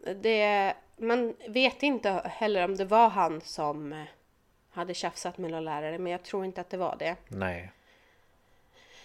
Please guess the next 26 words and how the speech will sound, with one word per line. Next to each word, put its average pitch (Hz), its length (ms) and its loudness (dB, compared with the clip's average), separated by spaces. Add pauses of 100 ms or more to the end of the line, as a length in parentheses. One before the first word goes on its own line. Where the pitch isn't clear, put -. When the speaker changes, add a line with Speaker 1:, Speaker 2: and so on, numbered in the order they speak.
(340)
Speaker 1:
Eh, 190 920 2 (460)
den 262 200 4
tjugoåttonde 254 420 2
mars 240 240 4
tjugohundratretton 226 1000 2
visades 220 500 0
domstolshandlingar 226 1040 2
som 233 140 -6
släpptes 202 400 -6
från 208 140 -2
utredningen 208 760 0
att - 160 -8
skolskjutningen 220 680 0
hade 208 200 0
inträffat 202 640 -4
inom 190 220 0
loppet 175 340 -8
av 180 60 -6
mindre 190 260 -2
än 180 80 -4
fem 220 320 0
minuter 180 680 -2
med 190 180 -4
hundrafemtiosex 202 1160 -6
skott - 460 -6
avlossade. 160 580 -6